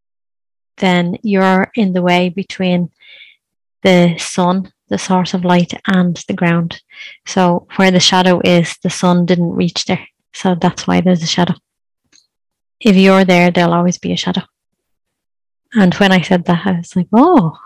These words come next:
<laughs> I felt like it's very apt for spirituality, because as long as we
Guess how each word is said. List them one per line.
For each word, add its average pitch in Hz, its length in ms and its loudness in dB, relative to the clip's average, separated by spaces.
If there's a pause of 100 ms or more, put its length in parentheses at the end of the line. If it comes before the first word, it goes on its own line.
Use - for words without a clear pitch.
<laughs> - 1300 -4
I 196 120 2
felt 190 260 0
like 185 340 0
it's - 200 -6
very 180 480 0 (880)
apt - 400 -4
for - 480 -4 (600)
spirituality, 180 920 0 (1160)
because 180 560 2 (120)
as 190 220 2
long 190 560 4
as 180 580 -2 (320)
we 185 520 2